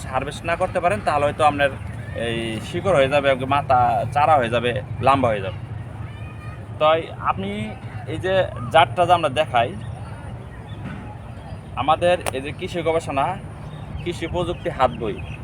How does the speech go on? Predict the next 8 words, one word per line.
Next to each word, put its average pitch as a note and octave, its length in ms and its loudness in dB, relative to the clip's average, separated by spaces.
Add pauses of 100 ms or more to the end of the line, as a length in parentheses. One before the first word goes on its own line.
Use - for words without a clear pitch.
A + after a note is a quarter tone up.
(800)
এর C#3 160 2
ভিতরে D#3+ 360 2 (880)
তেতাল্লিশ F#3+ 500 4
পৃষ্ঠা। F3 340 2 (1400)
অনেক E3 320 4
ভাই C#3+ 240 4
আছেন E3+ 340 2 (1120)
যে, B2+ 280 2